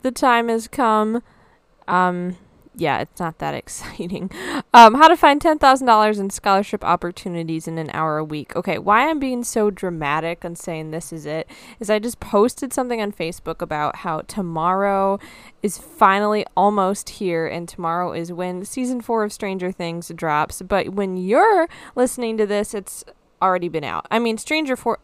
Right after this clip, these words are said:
Stranger four. Season four has already been out, but it's the last couple. So I'm recording this Thursday night,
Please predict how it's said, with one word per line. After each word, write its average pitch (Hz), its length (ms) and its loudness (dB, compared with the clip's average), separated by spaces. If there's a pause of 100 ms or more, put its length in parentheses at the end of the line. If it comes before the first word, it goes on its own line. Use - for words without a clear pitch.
Stranger - 720 -18
four. - 420 -16 (640)
Season 294 320 -4
four 240 200 0
has 220 120 0
already 190 140 -2
been 170 160 -4
out, 147 160 -4
but 165 100 -8
it's 165 120 -10
the 156 100 -10
last 147 400 -6
couple. - 380 -10
So - 400 -6
I'm 403 280 0
recording 208 540 0
this 175 400 -8
Thursday 185 560 -4
night, 147 400 -8